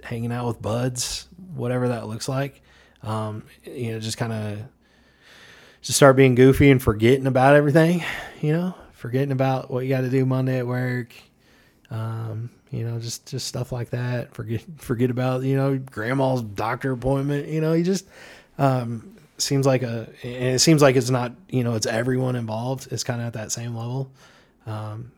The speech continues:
man, just, I think, I think, like, good fellowship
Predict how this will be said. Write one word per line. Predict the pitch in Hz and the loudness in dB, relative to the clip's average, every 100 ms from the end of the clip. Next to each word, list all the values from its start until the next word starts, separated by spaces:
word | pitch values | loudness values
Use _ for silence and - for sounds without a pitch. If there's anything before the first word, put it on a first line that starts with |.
| _ - | _ -4
man, | 127 131 113 104 - _ _ 156 | -2 -2 -4 -10 -18 _ _ -12
just, | 117 104 - _ _ _ | -10 -10 -12 _ _ _
I | - - 123 | -20 -14 -8
think, | 135 143 - | -4 -4 -4
I | 117 | -10
think, | - 147 120 - | -10 -10 -10 -14
like, | 117 98 87 | -12 -12 -12
good | - 104 123 135 | -10 -6 -2 -2
fellowship | - 107 113 110 - 104 104 | -2 -6 -6 -6 -8 -10 -12